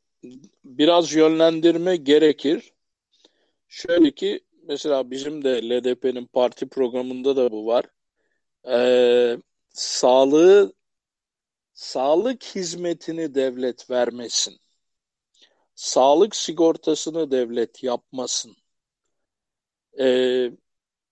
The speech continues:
mesela Türkiye'de genel sağlık sigortası var ama devletten yapıyorsun. Devlet, yani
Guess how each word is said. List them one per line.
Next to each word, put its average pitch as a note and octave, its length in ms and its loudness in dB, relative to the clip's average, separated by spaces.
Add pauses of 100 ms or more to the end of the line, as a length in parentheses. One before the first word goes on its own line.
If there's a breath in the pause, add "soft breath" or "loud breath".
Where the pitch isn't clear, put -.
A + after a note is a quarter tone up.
(440)
mesela C#3 360 0
Türkiye'de D#3 480 0
genel D3 320 0
sağlık D#3 420 2
sigortası B2 600 -6
var G3 140 -2
ama G3+ 200 -4
devletten D3+ 840 2
yapıyorsun. A#2 840 -2
Devlet, C3+ 360 0
yani C3 280 -2